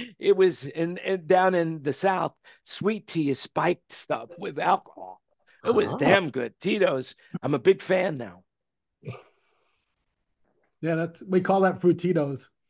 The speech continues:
Speaker 1: <laughs>
Speaker 3: So,
Speaker 2: So what's happening with Winter Nam? I just got a Meyer invitation. They're doing their Panther Roadshow again in Anaheim on January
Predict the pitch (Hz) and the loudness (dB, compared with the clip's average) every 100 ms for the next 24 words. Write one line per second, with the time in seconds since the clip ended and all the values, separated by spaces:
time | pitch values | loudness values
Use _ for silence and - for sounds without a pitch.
0 | _ _ _ _ _ - - 240 - - | _ _ _ _ _ -18 -10 -6 -6 -8
1 | 240 - 269 - - - _ - 185 185 | -12 -10 -12 -12 -14 -18 _ -12 -12 -14
2 | _ _ _ _ _ _ _ _ _ _ | _ _ _ _ _ _ _ _ _ _
3 | _ 190 180 160 127 175 165 185 196 180 | _ 0 2 4 6 6 6 6 8 10
4 | 160 135 123 131 165 139 117 131 170 131 | 10 8 8 8 8 8 8 8 6 6
5 | 110 123 147 147 160 143 135 110 107 110 | 6 6 4 4 4 4 4 2 -2 -4
6 | 127 120 110 101 101 - 117 113 - - | -4 -4 -4 -6 -8 -8 -8 -6 -8 -2
7 | 110 110 - 113 101 98 101 101 - 120 | 0 0 -4 -8 -8 -8 -6 -6 -2 0
8 | 120 113 107 98 - 123 127 127 104 101 | 0 -4 -6 -6 -8 -4 -2 -4 -6 -2
9 | 110 117 - 104 92 95 98 95 92 107 | 0 -2 -4 -4 -2 -4 -6 -8 -12 -12
10 | 107 117 104 92 90 85 87 85 98 98 | -10 -10 -8 -8 -10 -10 -12 -6 -4 -2
11 | 107 101 95 87 | -4 -8 -10 -12